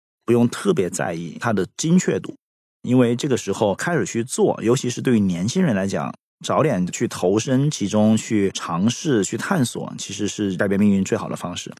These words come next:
因为我在过去几年经常听人说八零后很幸运，对吧？像我们八零后赶上了互联网，所以怎么怎么样。但我觉得以后二十年之后，大家会说零零后很幸运，因为赶上了A G I的 Spark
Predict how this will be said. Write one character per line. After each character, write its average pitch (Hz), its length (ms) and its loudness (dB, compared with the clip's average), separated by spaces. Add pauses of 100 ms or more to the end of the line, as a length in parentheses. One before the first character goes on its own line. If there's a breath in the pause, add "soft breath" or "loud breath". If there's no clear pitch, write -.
(400)
因 156 100 0
为 143 480 0
我 113 300 6 (100)
在 113 440 2
过 127 140 2
去 113 140 0
几 - 100 -6
年 90 140 -2
经 131 160 -2
常 123 100 2
听 104 160 -4
人 95 160 -2
说 90 360 -2
八 107 100 0
零 101 100 0
后 104 140 2
很 - 140 -4
幸 151 200 0
运， 82 220 4
对 85 80 -2
吧？ 90 240 -2
像 85 180 -6
我 69 80 -4
们 - 120 -6
八 92 100 -2
零 90 100 -2
后 92 140 -2
赶 - 180 -8
上 101 140 -2
了 95 60 0
互 107 120 2
联 107 160 4
网， 98 160 2
所 76 160 -6
以 80 200 -4
怎 - 100 -8
么 64 80 -6
怎 65 80 -6
么 62 80 -8
样。 - 240 -12
但 143 100 0
我 117 120 4
觉 104 120 0
得 120 140 2
以 117 80 2
后 127 220 2
二 117 160 4
十 113 100 0
年 95 120 2
之 101 100 0
后， - 20 2
大 98 80 2
家 95 80 0
会 92 80 -4
说 90 160 2
零 98 140 2
零 135 120 6
后 110 160 4
很 - 140 -4
幸 - 180 -4
运， 170 160 -2
因 92 140 -2
为 90 140 0
赶 - 160 -6
上 85 120 -4
了 80 120 -4
A 110 160 0
G 120 160 -4
I 107 80 0
的 - 80 -2
Spark - 320 -2